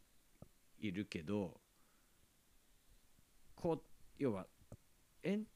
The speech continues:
タメとして一人で楽しむ分には、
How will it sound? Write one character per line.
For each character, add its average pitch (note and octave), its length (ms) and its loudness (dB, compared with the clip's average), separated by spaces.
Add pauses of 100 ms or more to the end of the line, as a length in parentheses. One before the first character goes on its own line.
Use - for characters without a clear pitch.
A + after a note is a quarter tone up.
(140)
タ G#3 140 6
メ G3+ 140 4
と G3 160 2
し - 120 -2
て F3 120 4
一 - 340 2
人 G3 180 2
で B2 200 4
楽 A#2+ 320 2
し - 180 2
む B2 140 4
分 A#2+ 280 2
に F#2 120 4
は、 A2+ 340 2